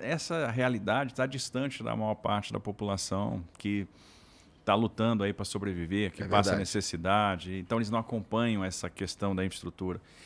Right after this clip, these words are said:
Speaker 1: Então, a questão social é muito importante pra eles e eles identificam, às vezes, que a esquerda sabe lidar com o social, mas isso é falso, isso é ilusão. E o que a gente vai querer mostrar é que a gente vai saber fazer política social muito melhor do que eles,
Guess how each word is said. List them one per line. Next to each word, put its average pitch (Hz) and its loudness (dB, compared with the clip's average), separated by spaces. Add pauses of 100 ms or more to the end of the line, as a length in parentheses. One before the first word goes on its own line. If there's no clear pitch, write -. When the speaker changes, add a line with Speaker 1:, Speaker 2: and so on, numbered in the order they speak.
(160)
Speaker 1:
Então, - -12
a - -20
questão 117 -4
social 107 0 (200)
é - -4
muito 104 0
importante 95 -4
pra 85 -2
eles 110 -2 (440)
e 117 0
eles 120 2
identificam, 131 -4
às 98 -2
vezes, 113 -2
que - -6
a 101 0
esquerda 107 -2
sabe 110 0
lidar 95 -2
com 101 -8
o - -6
social, 87 -4
mas 120 -4
isso 143 -4
é - -6
falso, - -6 (420)
isso - -4
é 98 2
ilusão. 92 0 (360)
E - -6
o 113 -4
que - -2
a 123 4
gente 127 0
vai 120 -2
querer 117 -2
mostrar 107 -2
é 117 -4
que 113 -8
a 101 0
gente 107 -2
vai 104 -2
saber 107 -4
fazer 101 -6
política 98 -4
social 101 -2
muito 123 -2
melhor 95 -2
do - -16
que - -10
eles, 85 -6